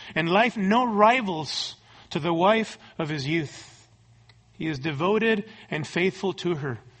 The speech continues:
He is exclusively faithful to her. No one else owns his heart, be it in private or in public. I love what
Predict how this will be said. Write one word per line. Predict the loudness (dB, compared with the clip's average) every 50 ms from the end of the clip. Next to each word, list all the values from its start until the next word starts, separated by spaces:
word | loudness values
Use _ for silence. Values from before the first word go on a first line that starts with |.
| _ _ _ _ _ _ _ -14 _
He | -4 -2
is | -2 -2
exclusively | -2 -4 -4 -6 -8 -4 -2 0 2 2 2 2 0 -2 0 0 0 0 -2 -4 -10 -20 -18
faithful | -8 -2 0 0 0 0 -4 -8 -12 -10
to | -8 -8 -6
her. | -6 -6 -8 -8 -10 -14 -20 _ _ _ _ _ _ _ _ _ _ _ _ _ _ -10
No | -6 -2 0 0 2
one | 2 2 2 2 2
else | 2 2 0 0 0 -2 -2
owns | 0 0 2 2 2 0 0
his | -2 -4 -4 -4
heart, | -2 -2 -2 -2 -4 -8 -14 -20 -20 -20 _ _ _ _ _ _ _ -20 _ _ _ _ _ -6
be | -2 2 2 2
it | 2
in | 0 -4
private | -2 0 2 2 2 2 0 0 -2
or | -2 -2 -2
in | -4 -6
public. | -4 -4 -4 -4 -4 -6 -8 -8 -14 -20 -20 -20 _ _ _ _ _ _ _ _ _ _ _ _ _ _ _ _ _ _ _ -20 -20 -20 -20 -20 -16 -10 -8
I | -4
love | -2 0 0 0 0
what | 0 -2 -2